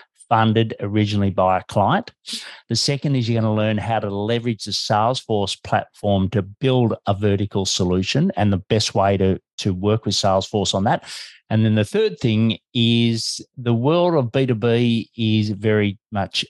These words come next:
changing, and, and in particular, the way that the sales cycle works.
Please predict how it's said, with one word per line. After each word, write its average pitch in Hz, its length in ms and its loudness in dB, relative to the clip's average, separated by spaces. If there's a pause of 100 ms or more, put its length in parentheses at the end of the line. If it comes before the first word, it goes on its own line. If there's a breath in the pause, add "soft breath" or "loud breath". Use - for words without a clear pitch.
(140)
changing, 92 640 2
and, 87 220 0
and 101 260 0
in 113 220 0
particular, 107 680 0
the 98 140 0
way 98 380 2
that 92 240 -2 (320)
the 107 80 -6
sales 110 380 2
cycle 90 460 -2
works. 123 400 -2